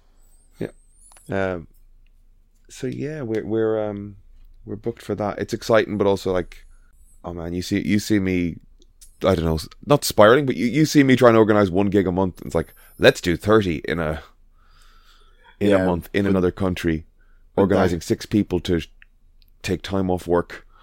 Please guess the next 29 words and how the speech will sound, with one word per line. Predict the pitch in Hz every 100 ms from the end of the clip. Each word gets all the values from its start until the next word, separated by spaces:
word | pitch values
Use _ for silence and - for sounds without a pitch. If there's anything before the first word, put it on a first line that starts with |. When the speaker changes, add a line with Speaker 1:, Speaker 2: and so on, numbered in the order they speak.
| -
Speaker 2:
but | 104 -
that | 98
hopefully | 95 104 95 85
is | 80
a | 85
collective | 85 82 - 78
effort | - 73
and | 78
not | 76 -
just | 80
on | 78
you. | - - _ _ _ - - _ _ _ _ _ _ _ - -
Speaker 1:
Yeah, | - -
it | 76
will | 64
be | -
for | -
sure. | - - - - - - _ _ - _ _ _ _ _ _ _ _ _ _ _ _ -
Speaker 2:
Jesus | 147 117 120 -
Christ. | - - 117 - - - - _ -
<laughs> | 139 - - - - - - - - -
Speaker 1:
It |
was | 160 175
funny | 202 202
you |
were | 175
talking | 160 147 139
about, | 127 117
um, | 120 107 104 92